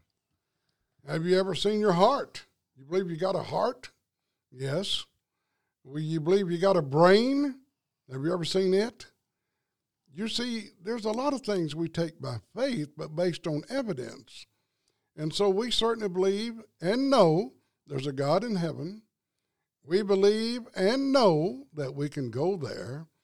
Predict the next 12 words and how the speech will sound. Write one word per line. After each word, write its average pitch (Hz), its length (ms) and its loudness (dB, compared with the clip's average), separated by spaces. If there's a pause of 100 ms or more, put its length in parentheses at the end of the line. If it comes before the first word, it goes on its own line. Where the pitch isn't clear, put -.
(320)
if 156 220 -10
we 170 120 -4
do 170 200 2
what 170 260 -4
God 156 320 0
says. - 600 -6 (460)
Why? 202 480 0 (280)
Because 185 680 2
we 180 240 0
have 139 360 -2
been 285 300 4 (140)
persuaded, 139 680 -6